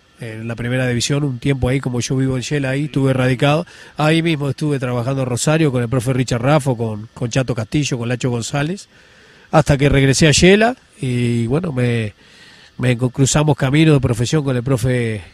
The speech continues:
Claverí, bueno, hicimos una, una linda amistad, una buena relación de trabajo, y terminamos acá en la selección, y bueno, una carrera de veintidós años de, de preparador físico, este, aparte de licenciado en educación física, que es la, es la carrera en Uruguay,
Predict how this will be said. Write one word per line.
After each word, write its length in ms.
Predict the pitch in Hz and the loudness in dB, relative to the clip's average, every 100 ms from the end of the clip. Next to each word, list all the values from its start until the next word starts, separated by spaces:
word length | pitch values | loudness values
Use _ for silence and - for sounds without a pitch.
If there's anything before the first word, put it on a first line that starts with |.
| - - | -14 -4
Claverí, 420 | 131 123 131 214 | 0 4 4 2
bueno, 340 | 196 185 170 139 | 0 -2 -4 -4
hicimos 380 | 120 - 127 127 | -4 -2 0 0
una, 260 | 120 110 | 0 0
una 220 | 117 123 | 0 0
linda 240 | 123 127 123 | 2 2 0
amistad, 340 | 117 - 147 | 0 4 4
una 160 | 147 117 | 4 2
buena 260 | 123 127 | 2 2
relación 400 | 120 117 110 135 | 0 -2 -2 -4
de 80 | 123 | -4
trabajo, 540 | 120 117 131 143 190 - - - - - - | -4 -2 0 -2 -4 -6 -16 -20 -20 -18 -2
y 140 | 156 | 0
terminamos 800 | 131 120 117 120 120 113 - - - - - _ - | 0 -2 -2 -2 -2 -6 -10 -18 -20 -20 -20 _ -12
acá 320 | 113 107 123 | -10 -4 -4
en 100 | 117 | -2
la 80 | 110 | -4
selección, 400 | - 110 110 185 | -4 -4 -4 -2
y 40 | |
bueno, 200 | 160 160 | 0 0
una 200 | 131 131 | 0 0
carrera 340 | 127 131 135 131 | 0 2 2 4
de 100 | 123 | 2
veintidós 440 | 120 117 127 - | 2 4 4 4
años 260 | 139 143 113 | 2 2 2
de, 220 | 110 107 | 0 -2
de 120 | 117 | -2
preparador 400 | 113 113 117 123 | -2 0 2 2
físico, 540 | - 156 - 165 160 147 - - - - - _ | 2 2 2 2 0 0 -8 -20 -20 -20 -20 _
este, 320 | 123 113 - | -2 0 0
aparte 360 | 117 123 117 120 | 0 0 0 0
de 220 | 117 113 | 0 0
licenciado 520 | 113 - 117 - 127 | -2 -2 -2 0 2
en 80 | 123 | 2
educación 360 | 117 113 - 117 | 0 -2 -2 -2
física, 440 | 147 131 139 117 | 0 0 0 0
que 80 | 117 | 0
es 60 | 113 | 0
la, 280 | 113 104 | 0 -4
es 120 | 120 110 | -4 -2
la 100 | 117 | -2
carrera 400 | 113 113 117 117 | -4 -4 -2 -2
en 80 | |
Uruguay, 480 | 117 117 120 131 180 | -4 -2 0 0 -2